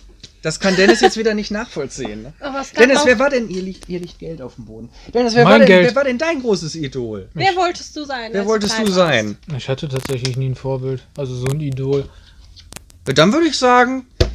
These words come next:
Speaker 1: hast du geschafft.
Speaker 2: Bist du der optimale
Speaker 1: <laughs>
Speaker 2: Mensch?
Speaker 3: Nee, tatsächlich war das für mich immer ein bisschen anders. Ich hab die Schauspieler halt gesehen, ich fand die halt ganz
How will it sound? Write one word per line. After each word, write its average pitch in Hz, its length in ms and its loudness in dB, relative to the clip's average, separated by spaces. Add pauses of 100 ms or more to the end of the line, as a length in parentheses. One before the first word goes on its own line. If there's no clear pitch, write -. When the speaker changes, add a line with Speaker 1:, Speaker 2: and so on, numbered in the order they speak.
Speaker 1:
hast 190 160 -2
du 196 80 -2
geschafft. 151 520 -4
Speaker 2:
Bist 285 200 -8
du 269 80 -6
der 247 240 -6
optimale 233 840 0
Speaker 1:
<laughs> - 0 -
Speaker 2:
Mensch? 226 460 -4 (140)
Speaker 3:
Nee, 175 360 4
tatsächlich 180 680 -4
war 180 100 -4
das 175 440 -8 (220)
für 156 100 -12
mich 160 280 -6
immer 165 160 -8
ein 160 100 -4
bisschen 147 300 -8
anders. 180 380 -4
Ich 143 140 -8
hab 147 120 -8
die 147 80 -8
Schauspieler 151 520 -6
halt 147 160 -6
gesehen, 143 460 -4
ich - 120 -10
fand 147 200 -8
die 139 80 -2
halt 143 160 -6
ganz 139 240 -10